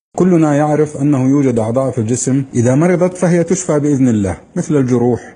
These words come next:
كم يوم وتشفى. المغص، إذا جاءك مغص تأخذ له دواء ويشفى، لكن في المقابل يوجد أعضاء في الجسم لو مرضت فلن تشفى.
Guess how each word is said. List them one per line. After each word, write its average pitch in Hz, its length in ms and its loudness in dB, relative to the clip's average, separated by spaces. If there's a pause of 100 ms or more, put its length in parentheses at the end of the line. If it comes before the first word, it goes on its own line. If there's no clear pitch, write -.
كم 170 120 0
يوم 165 300 2
وتشفى. 156 440 -4 (680)
المغص، - 760 0 (180)
إذا 113 160 -2
جاءك 139 360 0
مغص 151 320 -4
تأخذ 139 280 -6
له 131 340 0
دواء 127 460 0 (140)
ويشفى، 175 440 -2 (280)
لكن 165 300 0
في - 80 -2
المقابل 147 680 -2
يوجد 156 320 2
أعضاء 127 320 0
في 123 100 -4
الجسم 120 420 0 (160)
لو 110 160 2
مرضت 165 420 0
فلن 139 300 -2
تشفى. 95 340 -8